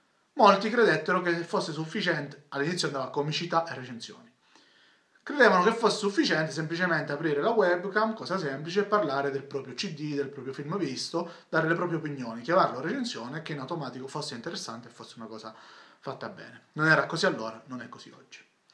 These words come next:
Seconda generazione di nuovi youtuber hanno fatto andare di moda il gameplay. Qualunque ragazzino, al giorno d'oggi, si accende il computer, sa registrarsi mentre gioca e parla sopra mentre gioca,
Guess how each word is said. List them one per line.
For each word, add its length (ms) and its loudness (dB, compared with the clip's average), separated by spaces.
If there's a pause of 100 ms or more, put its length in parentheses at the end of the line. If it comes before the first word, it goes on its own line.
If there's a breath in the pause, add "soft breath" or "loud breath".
(320 soft breath)
Seconda 460 8
generazione 880 4
di 240 -8
nuovi 380 -2
youtuber 580 -10 (800)
hanno 200 4
fatto 220 2
andare 220 2
di 100 -4
moda 520 -8 (1040)
il 180 0
gameplay. 720 0 (1800 soft breath)
Qualunque 340 6
ragazzino, 800 0
al 80 -16
giorno 220 -12
d'oggi, 180 -12
si 60 -10
accende 320 -8
il 60 -12
computer, 480 -8
sa 140 -6
registrarsi 600 -10
mentre 280 -8
gioca 400 -8
e 120 -10
parla 360 -10
sopra 520 -12
mentre 300 -8
gioca, 300 -18